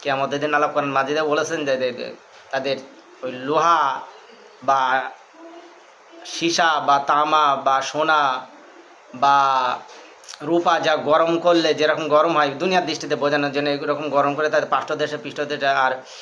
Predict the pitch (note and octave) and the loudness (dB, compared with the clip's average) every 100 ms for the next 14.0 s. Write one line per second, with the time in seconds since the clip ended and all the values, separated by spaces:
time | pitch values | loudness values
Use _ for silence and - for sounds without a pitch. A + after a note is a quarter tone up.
0 | - - C#3+ D3 D3 D3+ C3+ D3 D#3 D#3 | -10 0 2 2 0 -2 0 2 4 4
1 | C#3 C#3+ D3 C#3+ C3 - E3+ E3+ D3+ C#3+ | 2 2 2 2 0 -2 -4 -2 -4 0
2 | D#3 D3+ D#3 C#3+ F3 D3+ C#3 C#3 C#3 - | 0 0 -4 -4 -4 -2 -4 -2 -4 -6
3 | - - - - C#3 A#2+ A#2 G#2+ - - | -16 -20 -18 -6 -6 -4 -10 -12 -18 -20
4 | - - - - - - - - - - | -20 -20 -18 -20 -20 -20 -20 -20 -20 -20
5 | - C#3 C3 C3+ C#3 C3+ C3+ C3 B2+ B2+ | -16 -6 -4 -2 -2 -2 -2 -4 -6 -10
6 | C3 - C#3+ E3 G3 F#3+ E3+ D3 C#3 C3+ | -14 -12 -2 -2 2 2 2 -2 -4 -4
7 | C3+ C#3 C3+ C#3 C3+ C#3+ C#3 C3+ - - | -4 -4 -8 -10 -8 -8 -8 -10 -14 -10
8 | - F3+ A3 F#3 D3+ D3 C3+ C3+ C3 C3+ | -2 0 2 2 2 0 0 -4 -4 -6
9 | C3 C3+ B2+ B2+ A#2 A#2 A#2+ A#2 C3+ A#2+ | -4 -4 -4 -4 -6 -6 -10 -12 -10 -8
10 | B2+ - A#2+ B2+ B2 A#2 A#2 A#2+ B2+ B2+ | -8 -6 -6 -6 -6 -6 -8 -8 -6 -6
11 | C#3 B2+ A#2+ B2+ B2 A#2+ A#2+ C3 B2+ C3 | -6 -8 -8 -8 -6 -6 -8 -8 -6 -6
12 | C3+ C3+ C#3+ D#3 C3 - - - - - | -8 -8 -4 -2 -4 -10 -18 -20 -20 -20
13 | - - - - C3 C#3+ C#3+ D3 C#3 B2+ | -20 -20 -20 -14 -6 -2 -2 -2 -2 -2